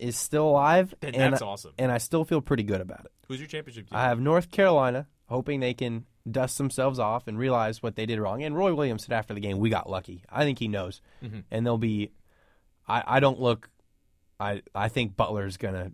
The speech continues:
Speaker 1: be the, on the unfortunate end of a whooping after U N C almost lost to Arkansas.
Speaker 2: Wamp, wamp.
Speaker 1: And then I have Arizona with Gonzaga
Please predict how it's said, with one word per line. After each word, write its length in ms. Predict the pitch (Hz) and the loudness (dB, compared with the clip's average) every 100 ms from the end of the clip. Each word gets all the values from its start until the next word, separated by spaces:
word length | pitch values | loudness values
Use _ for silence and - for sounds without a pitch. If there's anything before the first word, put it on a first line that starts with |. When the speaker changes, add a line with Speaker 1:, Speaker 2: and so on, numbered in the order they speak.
| - | -14
Speaker 1:
be 200 | 98 101 | -8 -6
the, 140 | 101 107 | -4 -4
on 160 | 98 98 | -6 -8
the 180 | 98 98 | -6 -4
unfortunate 640 | 113 113 - 127 120 104 104 | -4 -4 -2 -2 -2 -4 -4
end 340 | 104 95 95 - | -6 -6 -6 -8
of 440 | 95 92 90 - - _ - | -6 -6 -6 -14 -20 _ -10
a 60 | |
whooping 420 | 98 110 - 95 | -4 -4 -4 -6
after 420 | 98 101 - 101 - | -6 -6 -6 -8 -8
U 180 | 117 107 | -6 -6
N 80 | 101 | -6
C 220 | - 104 | -6 -6
almost 340 | 95 98 98 | -4 -6 -6
lost 240 | 104 95 - | -4 -4 -4
to 60 | |
Arkansas. 460 | 104 98 95 98 90 - - | -8 -8 -10 -8 -8 -10 -16
Speaker 2:
Wamp, 340 | 101 101 - | -14 -12 -14
wamp. 280 | 78 76 80 _ | -18 -20 -20 _
Speaker 1:
And 140 | 110 117 | -2 0
then 100 | 123 | 0
I 100 | 110 | -2
have 340 | 117 110 101 - - | 0 0 -2 -10 -10
Arizona 680 | 113 135 123 117 107 92 87 _ _ _ _ _ _ _ _ _ _ - - _ _ _ _ - - | -4 -2 -2 -2 -4 -6 -12 _ _ _ _ _ _ _ _ _ _ -20 -20 _ _ _ _ -20 -12
with 320 | 107 117 - _ - | -8 -8 -12 _ -10
Gonzaga 640 | 113 104 113 117 117 120 | -6 -2 0 0 2 -2